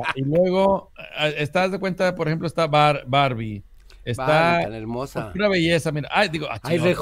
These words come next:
Speaker 2: Regio chi-, Regio
Speaker 1: Espérate.
Speaker 2: chido, ay, tan hermoso.
Speaker 1: Pues ahí está Cintia. Mira nomás
Speaker 2: Cintia.
Speaker 1: cuánta belleza. Está
Speaker 2: Sí,
Speaker 1: Meme.
Speaker 2: no.
Speaker 1: Mi-, mira nada más qué belleza, Meme.
Speaker 2: Meme. Oye, oye, oye, ¿no podemos por este programa, este, hacer una campaña?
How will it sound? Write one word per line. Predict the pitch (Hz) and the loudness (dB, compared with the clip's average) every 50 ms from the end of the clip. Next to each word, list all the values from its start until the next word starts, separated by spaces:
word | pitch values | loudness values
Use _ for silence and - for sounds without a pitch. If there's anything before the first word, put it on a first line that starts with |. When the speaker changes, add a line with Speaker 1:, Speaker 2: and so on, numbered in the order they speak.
| 170 | 2
Speaker 2:
Regio | 165 | 2
chi-, | - - 160 135 - - | 2 0 -4 -6 -6 -4
Regio | - 165 170 135 175 | -2 -2 2 2 2
Speaker 1:
Espérate. | 156 139 - | 0 0 -2
Speaker 2:
chido, | 156 160 170 175 180 185 160 147 | -2 2 2 4 6 6 6 6
ay, | 156 151 | 6 4
tan | 151 147 143 | 2 2 2
hermoso. | 143 139 139 127 135 139 151 156 - - - - 139 123 120 113 101 90 85 - - - - - - | 0 0 0 0 0 0 0 -2 -4 -6 -4 -2 0 0 0 0 -2 -4 -8 -12 -16 -18 -18 -16 -16
Speaker 1:
Pues | 127 110 - | -12 -6 -4
ahí | 156 165 | -4 -4
está | 156 - 208 190 | -2 0 0 0
Cintia. | - - 190 196 180 - 185 185 185 180 - - - - _ _ _ | 0 0 0 -2 0 2 2 2 2 2 -2 -8 -16 -20 _ _ _
Mira | - 127 147 175 185 | -8 -4 -2 -2 -2
nomás | 175 160 160 160 | 0 0 0 0
Speaker 2:
Cintia. | 147 143 165 | 0 -2 -4
Speaker 1:
cuánta | 165 143 175 160 | -4 -2 -2 -2
belleza. | 151 127 113 113 110 101 - - - - _ _ _ _ _ _ _ _ - | -2 -2 -4 -4 -6 -6 -8 -14 -20 -20 _ _ _ _ _ _ _ _ -10
Está | 113 113 - 156 165 | -8 -2 2 2 4
Speaker 2:
Sí, | 180 170 | 4 4
Speaker 1:
Meme. | 160 165 165 160 147 127 | 4 4 4 4 2 -2
Speaker 2:
no. | - 127 | -2 -4
Speaker 1:
Mi-, | 143 160 - | -4 -4 -4
mira | - 131 143 160 214 220 | -2 -2 -2 0 0 0
nada | 196 185 | 0 0
más | 160 160 165 156 - | 0 -2 -2 -4 -6
qué | - 175 | -6 -6
belleza, | 165 156 131 117 101 - - 85 - _ _ | -4 -4 -4 -6 -6 -8 -12 -18 -20 _ _
Meme. | 104 110 113 107 98 92 92 | -8 -6 -6 -6 -6 -8 -12
Speaker 2:
Meme. | 104 104 101 104 107 107 113 127 - _ | -12 -12 -12 -12 -10 -10 -12 -12 -12 _
Oye, | - 175 196 247 214 | -8 -8 -6 -2 -2
oye, | 233 214 262 247 208 - - _ _ - - | -2 0 0 -2 -2 -4 -10 _ _ -12 -6
oye, | - 208 226 277 | -4 0 0 2
¿no | 302 349 359 | 2 2 2
podemos | 349 320 320 339 359 277 | 2 2 4 6 4 4
por | 190 247 233 | 4 2 0
este | 240 - - 302 | 0 0 -2 -4
programa, | 220 240 214 214 214 214 220 233 196 180 | 0 0 2 2 2 2 2 0 0 -4
este, | 165 - - - 165 156 156 - | -6 -8 -6 -6 -6 -6 -6 -6
hacer | 123 123 - 190 196 208 | -10 -8 -4 -4 -2 -2
una | 214 214 208 180 | -2 -2 -2 -2
campaña? | - 165 143 135 - 147 147 165 185 196 190 - | -2 -2 -4 -2 0 0 0 0 0 -2 -4 -8